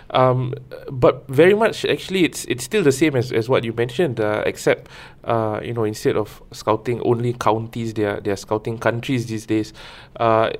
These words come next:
I know off the top of my head, um, that, you know, in the last probably five to seven years, academy coaches from, from so many,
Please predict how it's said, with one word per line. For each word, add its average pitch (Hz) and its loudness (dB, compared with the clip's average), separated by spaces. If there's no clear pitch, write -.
I 120 2
know 135 4
off 120 2
the 120 0
top 123 0
of 113 -2
my 113 0
head, 123 0
um, 104 -4
that, 107 -2
you 113 -6
know, 101 -6
in 110 -2
the 107 2
last 117 0
probably 120 2
five 139 -6
to 127 -4
seven 131 0
years, 143 2
academy 123 2
coaches 123 0
from, 110 -6
from 110 -6
so - 0
many, 143 0